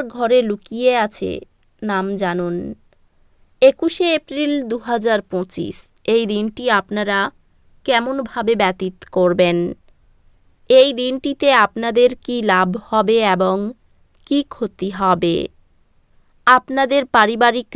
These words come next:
জীবন কেমন যাবে? ব্যবসাতে কেমন প্রকারের লাভ পাবেন?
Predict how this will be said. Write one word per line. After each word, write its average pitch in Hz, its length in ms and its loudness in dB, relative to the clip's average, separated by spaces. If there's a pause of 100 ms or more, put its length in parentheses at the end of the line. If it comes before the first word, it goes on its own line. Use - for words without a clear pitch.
জীবন 196 400 2 (180)
কেমন 190 300 0 (120)
যাবে? 175 460 0 (720)
ব্যবসাতে 240 800 0
কেমন 220 440 0
প্রকারের 208 600 -2 (440)
লাভ 196 340 0 (220)
পাবেন? 180 380 2